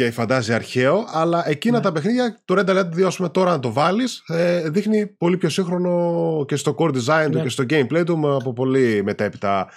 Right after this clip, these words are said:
Speaker 1: παιχνίδια. Και εννοείται, τα έπαιξα όλα αυτά στην εποχή τους. <clears throat> Και ήταν κρίμα μετά με την Westwood, η οποία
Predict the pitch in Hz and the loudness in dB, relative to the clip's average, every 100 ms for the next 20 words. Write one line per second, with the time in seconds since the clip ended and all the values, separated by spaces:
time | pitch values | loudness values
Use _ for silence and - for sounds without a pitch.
0 | - - _ 127 117 117 113 147 254 269 | -20 -20 _ -6 -2 -2 0 0 -2 -4
1 | - _ _ - 262 226 240 247 247 240 | -14 _ _ -2 0 0 -2 -2 0 0
2 | 233 - 190 180 - 175 131 151 143 120 | -2 -2 0 0 2 0 0 -2 -2 -4
3 | 113 151 214 220 - - 147 135 107 _ | -2 0 0 -2 -10 -8 -2 -2 -4 _
4 | _ _ _ _ _ _ _ 185 196 156 | _ _ _ _ _ _ _ 0 0 2
5 | 190 208 175 165 208 196 175 151 160 190 | 2 2 0 0 0 -2 -4 -2 -2 -2
6 | 196 170 165 147 185 190 185 180 | -2 -2 -2 0 2 4 2 -2